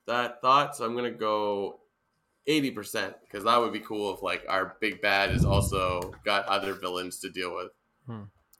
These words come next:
Speaker 2: I'm gonna go full Brock. That's two
Speaker 1: Mm-hmm.
Speaker 2: full Brocks for me because, yeah, that's why I feel that way. But also, I don't know. It might be too much going on if they do that
Speaker 1: Mm-hmm.
Speaker 2: also.
Speaker 1: Mm-hmm.
Speaker 2: So they're probably just looking for Thrawn as well for their own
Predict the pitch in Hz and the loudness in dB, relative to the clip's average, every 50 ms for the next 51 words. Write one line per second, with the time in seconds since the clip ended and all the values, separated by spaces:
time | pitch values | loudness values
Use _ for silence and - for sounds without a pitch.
0 | - - - - - _ _ _ _ - 175 190 233 269 285 262 220 160 135 175 | -20 -20 -20 -20 -20 _ _ _ _ 6 8 10 10 12 12 12 12 12 12 12
1 | 165 143 120 131 127 117 107 104 - - - - 185 190 185 - - - 202 208 | 10 12 12 12 12 12 12 12 8 4 6 12 12 12 12 12 8 8 8 8
2 | - - 160 143 123 131 127 123 120 - - - 117 113 110 107 104 107 120 117 | 10 10 8 8 10 10 10 10 8 6 0 -6 -6 -4 -4 -4 -4 -4 -2 4
3 | - 151 147 135 139 175 202 202 170 143 139 135 127 120 160 165 180 - 165 165 | 6 6 8 10 12 12 12 12 12 10 6 2 8 12 12 12 12 12 8 6
4 | 156 151 147 135 - - 165 170 175 175 175 175 180 180 170 147 151 147 147 151 | 6 6 4 2 2 4 4 6 6 6 6 6 6 6 6 6 6 6 6 4
5 | 147 - - 151 139 135 147 156 156 151 143 135 139 139 156 165 165 135 156 135 | 4 2 -2 0 4 8 10 10 10 10 8 4 4 6 6 6 6 6 2 -4
6 | - - - 165 156 143 139 117 110 135 135 127 123 120 123 123 123 120 120 113 | -4 -4 -2 0 2 2 0 0 0 0 0 0 2 2 2 2 2 2 0 -2
7 | 101 - - 101 98 92 92 90 85 85 87 87 90 117 110 104 95 - - - | -6 -6 -6 -8 -6 -6 -8 -10 -10 -10 -10 -8 -6 -4 -4 -4 -6 -8 -12 -16
8 | - - 107 104 98 - - - _ _ _ - - - - - - _ - 151 | -16 -14 -14 -14 -14 -14 -16 -20 _ _ _ -20 -20 -20 -20 -20 -8 _ 6 6
9 | 147 - 165 180 175 175 175 165 160 139 135 143 120 123 131 131 123 - 123 120 | 8 12 12 12 12 12 12 10 6 2 2 -2 -4 -2 -6 -6 -6 -8 -12 -16
10 | - - 120 - - 110 107 107 104 98 95 92 101 101 101 95 92 95 92 _ | -14 -14 -14 -12 -10 -10 -10 -10 -10 -12 -16 -16 -12 -10 -10 -8 -10 -10 -12 _
11 | - 98 95 95 95 92 95 95 95 95 92 | -18 -16 -12 -10 -8 -6 -6 -6 -8 -10 -12